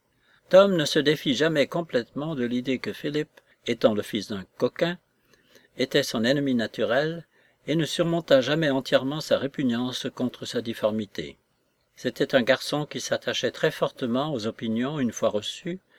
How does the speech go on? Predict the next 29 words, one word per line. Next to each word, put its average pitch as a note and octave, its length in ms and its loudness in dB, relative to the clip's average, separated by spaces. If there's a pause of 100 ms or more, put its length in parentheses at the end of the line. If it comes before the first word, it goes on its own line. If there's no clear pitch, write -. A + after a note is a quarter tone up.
comme F#3 180 6
c'est - 140 0
le C#3 100 0
cas C3+ 240 6
de C3+ 80 0
tous C3 160 -4
les A#2+ 200 0
esprits, C3+ 600 -6 (200)
chez - 200 -6
lesquels C#3+ 420 4
la G#2 100 6
simple F3 420 -2
perception D3+ 680 -6
domine C3 540 4
la A#2 100 4
pensée A2+ 580 -2
et A#2+ 60 0
la G#2 120 0
sensibilité. G2+ 880 -6 (1080)
L'extérieur E3 800 0
restait D3+ 360 0
pour A#2+ 260 -6
lui D3+ 260 -4
rigoureusement C3 800 -4
ce C#3+ 140 -4
qu'il C3 200 -2
avait A#2+ 140 2
été B2 400 -4
d'emblée. G#2+ 480 -4